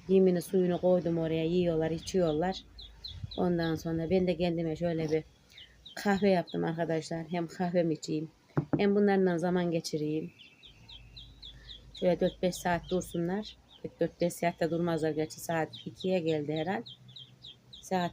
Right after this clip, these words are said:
dörtte de yemeğe, beşte de yemeğe girişirim. Beşe kadar dururlar burada. Beşten sonra da yemeğe girerim arkadaşlar. Çünkü Ramazan günü işte biliyorsunuz. Onlar işten gelince kendileri eve zor atıyorlar,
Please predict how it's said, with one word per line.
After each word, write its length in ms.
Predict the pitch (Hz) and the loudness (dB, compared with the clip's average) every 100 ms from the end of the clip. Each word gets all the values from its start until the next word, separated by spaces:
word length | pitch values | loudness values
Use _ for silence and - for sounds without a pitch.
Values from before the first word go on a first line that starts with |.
| - | 0
dörtte 300 | 180 - 165 | -2 0 -2
de 60 | |
yemeğe, 420 | 165 170 170 170 160 | 0 0 0 -2 -2
beşte 240 | 175 - | -4 -2
de 40 | 170 | 0
yemeğe 360 | 175 170 170 | 0 0 0
girişirim. 540 | 156 143 139 - 165 185 - - - - - - - - - - - - - - - - - - - - | 0 -2 -2 -4 -4 -6 -10 -14 -14 -14 -16 -20 -20 -18 -18 -18 -18 -16 -16 -18 -20 -20 -20 -20 -8 2
Beşe 260 | 208 214 185 | 2 2 0
kadar 300 | 180 180 165 | 2 0 0
dururlar 500 | 185 180 170 160 143 | 0 2 2 0 -2
burada. 300 | 151 233 254 - - | -4 -4 -4 -4 -2
Beşten 280 | 190 185 | 0 0
sonra 240 | 180 175 175 | -2 -2 0
da 40 | |
yemeğe 360 | 202 196 190 180 | 0 2 2 2
girerim 380 | 160 156 151 151 | 0 0 0 -2
arkadaşlar. 580 | 147 143 147 - 151 - - - - - - - - | -4 -6 -6 -6 -6 -6 -14 -18 -16 -18 -18 -16 -6
Çünkü 200 | 180 180 | -4 -2
Ramazan 420 | 170 175 165 170 | 0 0 0 0
günü 120 | 160 | 0
işte 320 | 160 - 160 151 | 0 0 0 2
biliyorsunuz. 720 | 165 160 156 - 190 269 - - - - - - - - 190 | 2 2 2 -2 -2 -4 -10 -20 -20 -20 -20 -20 -20 -6 0
Onlar 220 | 185 175 | 2 0
işten 360 | 170 - 170 | -2 -2 0
gelince 500 | 170 175 170 170 170 - - - - - - - - - - | 2 2 2 2 2 0 -8 -20 -20 -18 -18 -18 -14 -12 -2
kendileri 380 | 185 180 185 175 | 0 4 4 6
eve 260 | 180 180 165 | 6 6 6
zor 180 | 185 | 4
atıyorlar, 600 | 180 165 175 165 160 185 | 4 2 2 2 2 0